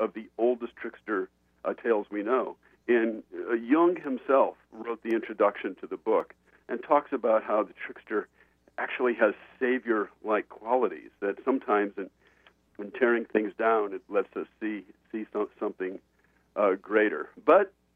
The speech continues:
but they're tricky. They're tricky little guys. You know, you know, they're not, they're not evil, but, um, they're, they're not good either. <laughs> They just wanna have fun. And this scares folks a little bit.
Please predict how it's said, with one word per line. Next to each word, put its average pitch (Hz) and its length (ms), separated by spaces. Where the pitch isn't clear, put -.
but 131 180
they're 170 140
tricky. 226 520
They're - 120
tricky - 280
little 381 160
guys. 302 280
You 370 80
know, 339 140
you - 80
know, 180 100
they're 185 160
not, 202 300
they're 233 100
not 240 220
evil, 190 440
but, 151 320
um, 143 320
they're, 127 160
they're 120 180
not 156 280
good 113 460
either. - 360
<laughs> - 100
They 135 160
just 160 340
wanna 131 260
have 113 220
fun. 151 340
And 120 460
this 143 120
scares 220 300
folks 120 240
a 117 60
little 113 220
bit. 107 260